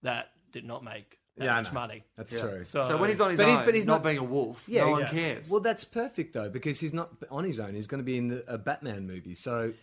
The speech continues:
Speaker 3: But
Speaker 2: it's,
Speaker 3: you
Speaker 2: that's
Speaker 3: don't
Speaker 2: not a
Speaker 3: need
Speaker 2: big
Speaker 3: to
Speaker 2: risk.
Speaker 3: get extra people to the Batman movie. It's the Batman movie.
Speaker 1: He'd be terrible.
Speaker 3: People are already coming.
Speaker 1: Yeah.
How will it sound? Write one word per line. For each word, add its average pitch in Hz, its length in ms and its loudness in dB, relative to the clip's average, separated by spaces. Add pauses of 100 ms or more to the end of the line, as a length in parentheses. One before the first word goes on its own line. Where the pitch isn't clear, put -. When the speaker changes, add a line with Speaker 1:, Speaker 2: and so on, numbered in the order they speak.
(120)
Speaker 3:
But 117 100 4
Speaker 2:
it's, - 120 4
Speaker 3:
you 277 60 2
Speaker 2:
that's - 180 8
Speaker 3:
don't 180 100 8
Speaker 2:
not 180 40 10
a 175 100 10
Speaker 3:
need - 60 4
Speaker 2:
big 156 140 6
Speaker 3:
to 143 80 2
Speaker 2:
risk. 117 260 4
Speaker 3:
get - 80 -2
extra 226 240 -6
people 226 340 -4
to 240 240 -6
the 233 100 -4
Batman 165 400 -4
movie. 117 380 -6
It's 180 140 -6
the 220 100 0
Batman 240 420 -4
movie. 123 380 -6
Speaker 1:
He'd 190 240 -2
be 151 120 -2
terrible. 120 500 -8 (180)
Speaker 3:
People 262 240 -2
are - 60 -2
already 226 260 0
coming. 208 500 -10
Speaker 1:
Yeah. 123 220 -4